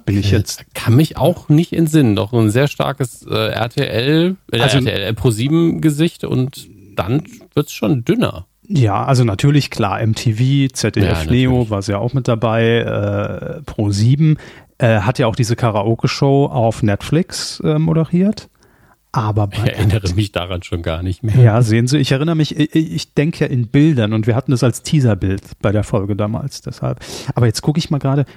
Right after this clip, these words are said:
Speaker 1: ob hier irgendwo R T L dabei steht. Ähm,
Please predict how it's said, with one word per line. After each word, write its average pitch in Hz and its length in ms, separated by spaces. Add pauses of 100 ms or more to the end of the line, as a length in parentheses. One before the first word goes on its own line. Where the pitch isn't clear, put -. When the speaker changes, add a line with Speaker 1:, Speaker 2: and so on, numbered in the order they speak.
Speaker 1:
ob - 200
hier - 180
irgendwo 143 500
R 127 140
T 143 120
L 135 180
dabei 117 300
steht. 127 260 (340)
Ähm, 113 380